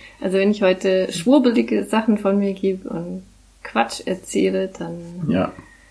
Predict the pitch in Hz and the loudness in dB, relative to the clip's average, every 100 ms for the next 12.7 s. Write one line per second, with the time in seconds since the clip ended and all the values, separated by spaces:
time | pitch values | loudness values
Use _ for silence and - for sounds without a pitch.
0 | _ - 294 294 262 208 190 175 - - | _ 0 2 2 2 2 2 0 -2 -2
1 | 202 - 196 196 196 - - 185 180 - | -2 -2 -4 -2 -4 -6 -8 -2 0 2
2 | 95 104 104 - 127 120 117 120 113 117 | 2 2 2 2 4 4 6 4 4 2
3 | 110 98 98 107 101 113 113 104 101 226 | 0 0 -2 -2 0 0 0 -2 0 2
4 | - - 285 - 415 - - 165 - 294 | 2 4 2 2 2 2 2 0 2 0
5 | - 247 240 233 - 214 190 190 226 - | 2 2 2 2 0 2 4 4 2 0
6 | 196 202 190 185 185 175 175 175 180 190 | 0 0 -2 -4 -4 -6 -6 -6 -6 -4
7 | 185 185 175 170 214 202 175 175 170 185 | -4 -4 -8 -8 -6 -4 -6 -6 -8 -10
8 | 180 254 233 233 247 233 247 - 233 220 | -6 -2 0 0 -2 -2 -2 -2 -4 -4
9 | - - 214 196 247 - - - - 226 | 0 0 2 4 4 2 -8 -6 0 0
10 | - 107 107 254 - 302 277 269 - - | 2 2 2 0 2 4 4 0 -4 -2
11 | 127 214 131 - - 214 208 196 190 190 | 2 2 -2 -10 -4 -2 0 0 0 0
12 | 196 180 185 - - 196 202 | -2 -2 -6 -8 -10 -8 -8